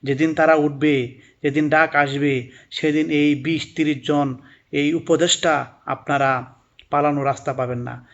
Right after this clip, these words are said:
তাই বাংলাদেশকে বাঁচান, বাংলাদেশের মানুষকে বাঁচান, যত দ্রুত সম্ভব আপনারা পদত্যাগ করুন, দেশকে বাঁচান। এই বলে আমি আপনাদের কাছ থেকে বিদায় নিচ্ছি। দেখা হবে পরে কোনো ভিডিওতে, ইনশাল্লাহ।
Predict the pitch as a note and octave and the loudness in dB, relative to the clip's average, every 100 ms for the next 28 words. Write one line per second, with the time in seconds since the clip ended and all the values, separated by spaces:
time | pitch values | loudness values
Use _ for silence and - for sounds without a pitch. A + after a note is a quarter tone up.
0 | _ - C#3+ D3 D#3 D3 C#3 - - F3+ | _ -4 -2 0 0 0 -4 -8 -2 0
1 | F3 C#3+ C#3 F#3 G#3 D#3 D3 D3 C#3 C#3+ | 0 -2 0 0 0 -4 0 0 0 -2
2 | D3 C#3+ D3 - E3+ E3+ G3+ G#3 - - | -2 0 -2 -2 0 0 0 -4 -12 -20
3 | _ - - D#3 E3 E3 F3 D3+ C#3+ D#3 | _ -20 -16 0 2 4 2 2 0 2
4 | G3 - G3+ F#3 F#3 G#3 - C#3+ D3 C#3+ | 2 2 -2 2 0 0 -2 -4 0 -2
5 | C3+ D#3 E3+ F3 F3 D#3 E3+ A3+ - - | 0 0 0 -2 -2 0 2 0 -10 -20
6 | _ _ C3+ D#3+ - F3 D3+ C3 A#2 G#2+ | _ _ 2 4 4 2 2 0 -6 -8
7 | - _ _ _ _ _ _ _ - D#3+ | -20 _ _ _ _ _ _ _ -4 0
8 | D#3+ E3 D#3 C#3+ D3 D3 - C#3 C#3+ C#3 | 2 2 2 0 -2 -2 -2 -4 -4 -6
9 | - C#3 C#3+ D3 D3 D3 G3+ D3+ C3 C#3 | -6 -4 -2 -2 -4 -6 -2 -2 0 0
10 | C3+ C3+ C3+ C3 B2+ B2+ C3 C3 B2+ A#2+ | -2 -2 -4 -2 -4 -2 -2 -4 -6 -8
11 | - B2 - | -8 -10 -12